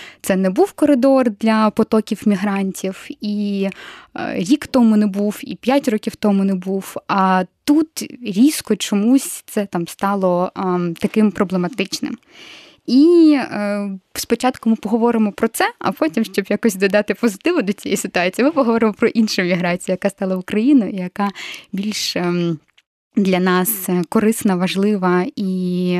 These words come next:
е, також, до речі, рідко обговорюємо, на жаль. Тому, Катерина, чітко ваше таке, м,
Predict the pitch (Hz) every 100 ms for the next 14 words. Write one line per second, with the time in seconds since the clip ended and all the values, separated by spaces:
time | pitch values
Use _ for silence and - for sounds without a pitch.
0 | 185 - 190 190 - 196 185 185 - 175
1 | 185 - 185 180 196 190 180 180 - 214
2 | 220 196 208 226 - - - - - 247
3 | 294 226 233 233 - - 208 - _ _
4 | - 190 208 - 196 202 196 185 185 -
5 | 202 190 185 180